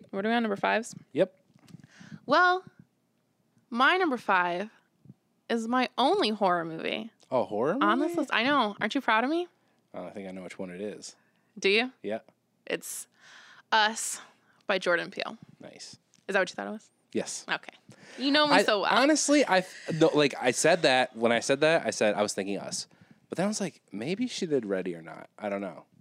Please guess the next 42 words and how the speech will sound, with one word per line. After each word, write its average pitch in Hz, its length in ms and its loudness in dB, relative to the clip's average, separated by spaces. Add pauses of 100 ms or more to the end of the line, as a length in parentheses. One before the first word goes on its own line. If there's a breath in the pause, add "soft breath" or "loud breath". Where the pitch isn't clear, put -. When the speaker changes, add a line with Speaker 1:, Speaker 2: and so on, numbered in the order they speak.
(140)
Speaker 2:
So. 90 340 -6
Speaker 1:
Oh, 427 180 -4
okay. - 180 -6 (760 loud breath)
Nope, 349 200 0
I 247 40 2
did 233 160 -4
Us. - 280 -4 (380)
Um, 247 580 4 (460 soft breath)
I 226 240 4
love 185 440 2
this 175 260 -6
movie 180 560 -8 (400 loud breath)
so 214 300 0
much. - 300 -2
And 226 120 2
I 240 100 2
know 294 260 2
that, 269 200 0 (120)
I 240 40 -8
feel 311 260 0
like, 339 260 2 (560 loud breath)
you 240 100 0
know, 220 100 2
it - 60 -2
came 240 220 -2
out, 196 180 2
what, 147 140 2
in, 190 60 -8
like, 185 180 -6
March 180 340 -2
of 190 60 -16
this 185 180 -6
year, 185 120 0
so 202 140 -2
very 220 320 2
early. 190 320 -4
And 214 120 -10
so 214 100 -2
I 208 60 0
think 202 240 -8
that 185 140 -4
maybe 190 520 -4